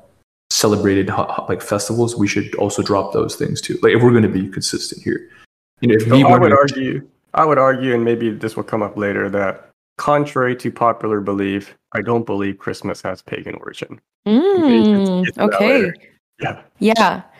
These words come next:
Speaker 3: So you're saying it's chill. People are freaking out. It's okay. Like,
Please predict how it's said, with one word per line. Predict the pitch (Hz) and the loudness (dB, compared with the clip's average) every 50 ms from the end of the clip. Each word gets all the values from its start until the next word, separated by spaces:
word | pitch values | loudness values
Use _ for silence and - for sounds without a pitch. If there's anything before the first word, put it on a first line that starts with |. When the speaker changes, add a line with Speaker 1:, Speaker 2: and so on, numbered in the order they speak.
| _ _ - | _ _ -4
Speaker 3:
So | - 226 | 0 2
you're | 214 208 226 240 | 2 4 4 2
saying | 233 - - 214 196 190 185 180 175 175 - - _ _ _ _ _ _ | 2 0 0 2 2 2 0 -2 -2 -4 -6 -8 _ _ _ _ _ _
it's | - 208 196 190 196 - - - | 2 2 2 2 0 -4 -8 -6
chill. | - - - - - - - - - | -6 -4 -4 -4 -4 -4 -6 -4 -2
People | - 214 208 214 214 | -2 -2 0 2 2
are | 208 202 202 | 2 2 2
freaking | 208 - 240 262 247 - 262 240 226 | 2 0 0 0 2 2 4 4 4
out. | 214 202 196 185 185 180 175 175 175 175 - - _ _ _ _ | 4 4 4 2 2 2 2 2 0 0 -2 -6 _ _ _ _
It's | - 180 - 226 | -6 -4 0 2
okay. | 233 247 240 240 208 190 175 170 165 165 165 165 165 165 - - - - | 2 2 2 2 2 0 2 2 2 2 2 2 2 0 -2 -6 -4 -2
Like, | 180 170 165 - - | -2 -2 -2 -4 -10